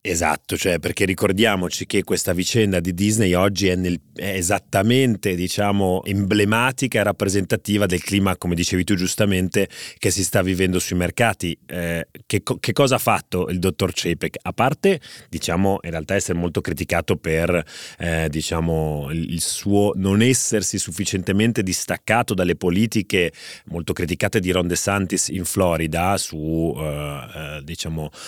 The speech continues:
leggi restrittive dei diritti L G B T Q plus, eh, in realtà Čapek aveva f-, annunciato un obiettivo, ovvero raggiungere, nel, se non mi sbaglio, entro il duemilaventiquattro duemilaventicinque il numero di subscriber attivi di Netflix,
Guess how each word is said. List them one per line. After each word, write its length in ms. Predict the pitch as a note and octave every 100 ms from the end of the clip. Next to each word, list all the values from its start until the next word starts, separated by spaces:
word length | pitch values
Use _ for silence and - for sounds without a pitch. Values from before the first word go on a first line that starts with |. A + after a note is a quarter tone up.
| -
leggi 480 | - E2 E2 E2 D#2+
restrittive 440 | D#2 - E2 - F2
dei 100 | E2
diritti 300 | F2 E2+ E2+
L 40 |
G 120 | D#2
B 100 | E2+
T 180 | F2 F#2
Q 120 | -
plus, 460 | G2+ F#2+ E2 - - A2 - - - -
eh, 200 | G#2+ G2+
in 120 | - B2+
realtà 360 | C#3+ A#2+ A2
Čapek 480 | F#2+ G#2+ F2+ G2 - _ _
aveva 300 | G#2 G2 G2+
f-, 100 | G2+ -
annunciato 680 | G#2+ A2 G#2+ - G#2+ A#2 A2
un 180 | C3 B2
obiettivo, 640 | A2 F#2 F2+ - E2+ D2 C#2+
ovvero 420 | A2 G2 G2 F2
raggiungere, 640 | F2+ G#2+ G2 A2+ F#2+ F2 E2+
nel, 300 | F2 F2 D2
se 60 | -
non 80 |
mi 60 | F2+
sbaglio, 280 | G#2 G2+ F#2+
entro 160 | F#2
il 40 | E2
duemilaventiquattro 640 | F2+ F#2 F2 - A2 G2
duemilaventicinque 720 | F#2 G2 F#2 F2+ - G2 F2+ F#2
il 60 |
numero 280 | F#2 F2+ F2+
di 240 | E2 F2+ D#2+ - - -
subscriber 800 | - - - - F#2 E2+ E2 F2 -
attivi 680 | F2 - G2 F2 E2 E2+ -
di 180 | D#2+ F2
Netflix, 800 | E2+ D#2+ - - E2+ - -